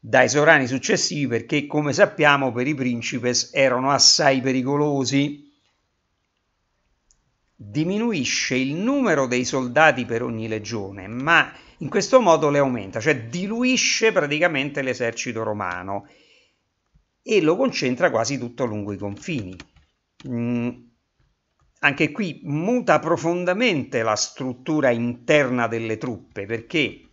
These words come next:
divide l'esercito in limitanei, truppe di confine, di confine appena oltre il confine,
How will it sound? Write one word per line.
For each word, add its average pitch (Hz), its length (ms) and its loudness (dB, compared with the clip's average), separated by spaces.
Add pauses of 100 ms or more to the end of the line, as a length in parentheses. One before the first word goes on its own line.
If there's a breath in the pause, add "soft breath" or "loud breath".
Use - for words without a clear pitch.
divide 120 520 -4
l'esercito 135 720 0
in 131 200 -2
limitanei, 98 880 -6 (360 soft breath)
truppe 143 340 -6
di 117 80 -8
confine, 98 760 -14 (1400)
di 131 120 -16
confine 139 380 -4
appena 156 540 2
oltre 127 300 -2
il 110 80 -10
confine, 92 720 -12